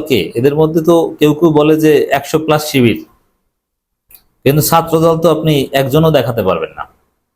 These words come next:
এবং ওই সমন্বয়করা এখন ছাত্র দলের পোস্টে আছে, দেখান না। তো মঈন খান কিসের উপর ভিত্তি করে এই উদ্ভট কথা বললেন? আহ, তারা কখনো তা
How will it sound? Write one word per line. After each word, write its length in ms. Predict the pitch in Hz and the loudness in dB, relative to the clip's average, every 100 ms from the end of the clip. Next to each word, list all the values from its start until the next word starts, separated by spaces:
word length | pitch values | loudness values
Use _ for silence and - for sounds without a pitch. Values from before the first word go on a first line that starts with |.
| _ _ _ _ _ _ _ _ _ 127 | _ _ _ _ _ _ _ _ _ 0
এবং 120 | 143 | 4
ওই 60 | 156 | 4
সমন্বয়করা 560 | 156 143 151 165 160 147 | 2 0 2 0 2 0
এখন 160 | 143 139 | 0 -2
ছাত্র 180 | 139 135 | -2 0
দলের 240 | 139 143 135 | 0 0 0
পোস্টে 260 | 143 143 139 | -2 0 0
আছে, 180 | 113 107 | 0 0
দেখান 260 | 120 143 135 | -2 -2 -6
না। 160 | 78 - _ _ _ _ _ _ _ - | -10 -16 _ _ _ _ _ _ _ -4
তো 20 | 120 | 0
মঈন 200 | 143 156 | 0 0
খান 140 | 165 160 | -2 -2
কিসের 320 | 165 160 180 | 0 0 0
উপর 160 | 160 160 | 2 2
ভিত্তি 280 | 131 127 - | 2 0 0
করে 160 | 131 120 | 2 2
এই 100 | 113 107 | 2 2
উদ্ভট 280 | 107 113 110 95 | 2 0 -2 -4
কথা 160 | 95 | -2
বললেন? 300 | 87 85 80 - - _ _ _ _ _ _ _ _ _ _ _ _ _ _ _ _ _ _ _ _ _ _ _ _ _ _ _ _ _ _ _ _ - | -2 -4 -8 -16 -20 _ _ _ _ _ _ _ _ _ _ _ _ _ _ _ _ _ _ _ _ _ _ _ _ _ _ _ _ _ _ _ _ -4
আহ, 360 | 107 101 98 - - _ _ _ _ _ _ - | 0 2 2 0 -8 _ _ _ _ _ _ -2
তারা 160 | 139 170 | 0 2
কখনো 340 | 156 165 170 | 2 2 0
তা 80 | 160 | 2